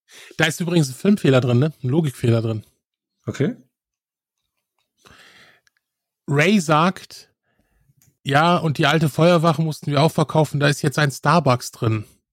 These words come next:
Speaker 1: Und der Ecto eins fährt in eine abgefuckte F-,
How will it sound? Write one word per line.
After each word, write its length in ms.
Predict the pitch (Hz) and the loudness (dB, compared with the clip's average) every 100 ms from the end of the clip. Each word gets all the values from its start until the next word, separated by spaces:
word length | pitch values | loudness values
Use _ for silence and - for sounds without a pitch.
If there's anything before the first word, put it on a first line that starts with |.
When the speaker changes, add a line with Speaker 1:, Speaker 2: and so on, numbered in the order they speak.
| _ _ _ _ _ _ _ _ _ _ _ _ | _ _ _ _ _ _ _ _ _ _ _ _
Speaker 1:
Und 160 | 143 127 | -6 -2
der 140 | 135 | -2
Ecto 280 | 147 - 139 | -2 -4 -4
eins 380 | - 147 185 - | 0 0 0 -4
fährt 640 | - 143 160 196 - - _ _ _ _ _ _ - | -6 0 2 2 -4 -20 _ _ _ _ _ _ -2
in 160 | 143 | 0
eine 400 | 131 143 147 139 | 2 0 0 -2
abgefuckte 840 | - - - 175 - 165 - - 156 | -6 -6 -6 -6 -4 -6 -6 -8 -8
F-, 260 | - - | -8 -12